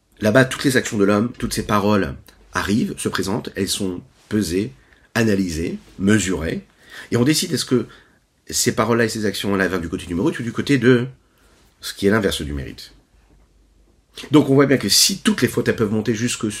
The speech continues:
jusqu'à ce quatrième palier, on voit bien ici qu'il y a quand même une forme de montée, mais c'est une élévation qui est d'une autre espèce. Elle n'est pas dépendante de la qualité, de la quantité et du mérite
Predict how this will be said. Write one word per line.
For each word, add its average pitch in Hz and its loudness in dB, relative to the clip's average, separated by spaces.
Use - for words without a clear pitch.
jusqu'à - -2
ce - -6
quatrième 107 -4
palier, 117 0
on 82 -14
voit 82 -2
bien 95 0
ici 92 -2
qu'il 85 -6
y 80 -2
a - -14
quand - -2
même 127 0
une 107 2
forme 117 0
de 104 2
montée, 131 4
mais 123 0
c'est 131 0
une 123 4
élévation 147 4
qui 123 -8
est 123 4
d'une 101 0
autre 95 -2
espèce. - -8
Elle 117 2
n'est 120 4
pas 120 2
dépendante 120 -2
de 104 -2
la 87 -4
qualité, 123 -6
de 98 -4
la 80 -6
quantité 127 -4
et 95 -2
du 85 -4
mérite 98 -2